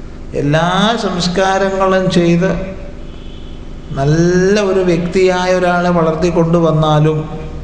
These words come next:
സാഹചര്യ സമ്മർദ്ദങ്ങളിൽ പെട്ടുപോയി കഴിഞ്ഞാൽ, മദ്യപാനം തുടങ്ങിയവയിൽ പെട്ടാൽ, ദുഷിച്ച കൂട്ടുകെട്ടിൽ പെട്ടാൽ ആരായാലും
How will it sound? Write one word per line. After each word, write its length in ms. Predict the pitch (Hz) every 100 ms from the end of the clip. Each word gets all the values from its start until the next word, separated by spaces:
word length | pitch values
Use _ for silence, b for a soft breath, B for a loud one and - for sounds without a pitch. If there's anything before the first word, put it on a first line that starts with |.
| - - - - - - - - - - - - - - - - -
സാഹചര്യ 720 | 147 160 160 190 185 185 190 185
സമ്മർദ്ദങ്ങളിൽ 720 | 165 165 185 175 185 180 180 -
പെട്ടുപോയി 540 | 170 151 170 170 165 165
കഴിഞ്ഞാൽ, 520 | 151 147 151 156 151 151 - - - - - - - - - - - - - - - 147
മദ്യപാനം 720 | 147 156 196 196 196 196 202 - -
തുടങ്ങിയവയിൽ 800 | 170 175 175 180 175 175 175 175
പെട്ടാൽ, 420 | 175 151 170 147 - - - - - - - - - 139
ദുഷിച്ച 360 | 151 170 175 208
കൂട്ടുകെട്ടിൽ 640 | 175 175 175 185 180 175 170
പെട്ടാൽ 380 | 156 143 160 147 - - - - - - - - - - 120 120
ആരായാലും 1080 | 139 147 156 160 170 170 143 139 147 175